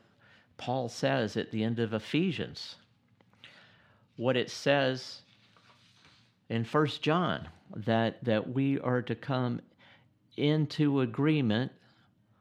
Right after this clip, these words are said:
but it has to be according to God's will. And we have this incredible picture of what that looks like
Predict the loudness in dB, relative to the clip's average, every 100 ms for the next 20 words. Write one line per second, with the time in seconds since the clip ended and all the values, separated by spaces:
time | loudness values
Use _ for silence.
0 | _ _ _ _ -20 _ -2 0 2 2
1 | 2 4 4 2 0 -2 0 0 0 -2
2 | -4 -4 0 0 0 -2 -2 -2 -2 -2
3 | 0 0 -2 -4 -2 0 0 -6 -12 _
4 | _ _ _ _ _ _ -20 -20 -20 -20
5 | -20 -4 2 4 2 -2 -12 -8 -4 -2
6 | 0 2 4 2 2 -2 -2 -4 2 2
7 | 2 -2 -6 -8 _ -8 -2 0 -2 -4
8 | -4 -4 -4 -2 -4 -4 -6 -6 -2 -2
9 | -2 -6 0 0 0 -4